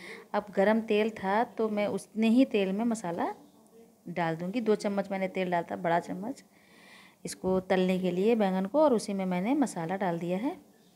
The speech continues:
अगर आप तेल कम खाते हैं, तो आप बैंगन मत कलहारिए।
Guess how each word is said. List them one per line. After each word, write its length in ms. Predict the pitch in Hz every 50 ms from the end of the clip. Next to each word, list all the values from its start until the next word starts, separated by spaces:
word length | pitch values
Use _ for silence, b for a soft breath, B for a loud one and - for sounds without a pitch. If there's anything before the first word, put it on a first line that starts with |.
| B B B B B B
अगर 200 | 190 190 208 196
आप 80 | 196 196
तेल 220 | - 202 190 185
कम 200 | 180 196 214 233
खाते 300 | - - 254 247 254 254
हैं, 240 | 247 247 254 254 254
तो 300 | 247 - - 175 - - -
आप 240 | 170 170 165 - -
बैंगन 320 | 170 170 175 170 165 170 175
मत 180 | 185 214 220
कलहारिए। 540 | - - 220 220 220 220 214 208 214 214 214